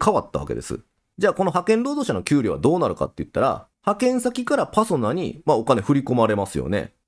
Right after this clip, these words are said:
そのパソナから派遣労働者にお金が行くわけですよ。つまり今までの直接雇用やったら、会社からお給料が支払われてるだけなのに、派遣社員になったことで、パソナがさ、マージン抜いていく形になったわけよ。で、それを政策としてやった。人材派遣は基本的にパソナから、今でもそうですよね。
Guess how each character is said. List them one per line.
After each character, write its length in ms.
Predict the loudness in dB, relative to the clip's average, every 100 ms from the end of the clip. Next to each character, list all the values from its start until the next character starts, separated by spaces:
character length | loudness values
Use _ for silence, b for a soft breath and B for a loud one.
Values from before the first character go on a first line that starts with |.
| 2
そ 80 | 2
の 80 |
パ 140 | 4 0
ソ 100 | -2
ナ 120 | 0
か 100 | 0
ら 60 | 2
派 180 | 0
遣 220 | 0 0 2
労 160 | 2
働 200 | 4 0
者 100 | 0
に 100 | -2 -4
お 80 |
金 240 | 0 2 2
が 80 | -2
行 120 | 0
く 80 | 0
わ 100 | 0
け 80 | -2
で 60 |
す 100 | -6
よ。 140 | -8 -4
つ 100 | -2
ま 80 | -2
り 100 | 2
今 140 | 2
ま 100 | 2
で 80 | 0
の 100 | -4 -2
直 140 | 0
接 200 | 2 0 2
雇 160 | 4
用 100 | 4
や 80 | -2
っ 100 | -4
た 120 | -2
ら、 300 | 0 0 -4 _ _ 2
会 200 | 2 4
社 140 | 0
か 80 | 0
ら 220 | -2 -2
お 80 | -2
給 200 | 2 2
料 120 | 2
が 100 | -4
支 80 | -2
払 120 | 0
わ 80 | 0
れ 40 |
て 80 | 0
る 60 | 0
だ 120 | 0
け 60 | -2
な 80 |
の 80 | -4
に、 260 | -4 -6 -2
派 120 | -2
遣 180 | 0 -2
社 80 | 0
員 60 | -4
に 40 |
な 60 | -4
っ 20 |
た 80 | -4
こ 80 | -2
と 80 |
で、 200 | 0 -2
パ 200 | 0 0
ソ 140 | 2 0
ナ 100 | -2
が 120 | -2
さ、 120 | -2
マ 240 | 2 2 2
ー 40 |
ジ 120 | 0
ン 140 | -2 0
抜 60 |
い 80 | -2
て 80 | -4
い 40 |
く 40 | -4
形 240 | -4 -2
に 60 | -4
な 60 |
っ 40 | -4
た 80 | -4
わ 60 |
け 60 | -4
よ。 120 | -8 _ _ -4
で、 100 | 0
そ 100 | 0
れ 60 |
を 20 | 0
政 280 | 0 0
策 220 | 0 -4 -4
と 140 | -4
し 80 | -2
て 80 | -6
や 80 |
っ 20 | -6
た。 220 | -8 -4
人 200 | -2 2
材 120 | 2
派 200 | 2 0
遣 120 | -2
は 60 | 0
基 80 | 0
本 120 | 0
的 120 | -2
に 100 | -4
パ 160 | 2 2
ソ 100 | 2
ナ 120 | 0
か 80 | 0
ら、 60 | 2
今 180 | 2
で 80 | 2
も 100 | 0
そ 120 | 0
う 40 | -2
で 60 |
す 100 | -2
よ 80 | -4
ね。 280 | -2 -4